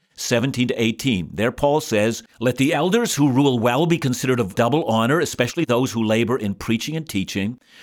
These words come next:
For the Scripture says, 'You shall not muzzle an ox while it is treading out the grain, and the laborer deserves his wages.'" See, in order to justify the treatment of elders, Paul says,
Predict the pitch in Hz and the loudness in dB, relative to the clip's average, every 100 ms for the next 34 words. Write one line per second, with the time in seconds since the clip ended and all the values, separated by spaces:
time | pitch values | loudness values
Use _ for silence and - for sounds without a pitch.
0 | - - - - 196 202 254 - 139 131 | -6 -2 0 2 0 2 0 2 0 2
1 | 127 123 135 127 151 170 117 135 160 202 | 0 0 0 2 0 0 0 0 2 2
2 | 190 120 131 - 127 127 123 - 123 127 | 2 2 0 -2 0 0 -2 -2 0 2
3 | 120 123 135 120 175 156 123 123 _ _ | 2 0 -2 0 0 4 2 0 _ _
4 | _ 139 139 175 226 226 - _ 107 113 | _ 0 0 2 2 2 -2 _ -2 0
5 | 113 127 139 143 147 135 113 107 107 120 | 2 2 2 2 2 0 2 0 0 -2
6 | 107 113 113 110 82 - - _ _ _ | 0 2 2 0 -6 -12 -20 _ _ _
7 | _ - - - 113 123 190 185 120 127 | _ -20 -10 -2 2 4 4 0 0 -2
8 | 135 - - 135 120 - 117 113 131 143 | -2 -4 -2 0 0 -2 -2 0 0 2
9 | 143 110 87 - - - 95 120 - 107 | 2 0 -2 -8 -12 -2 -2 0 0 2
10 | 135 - | 0 -4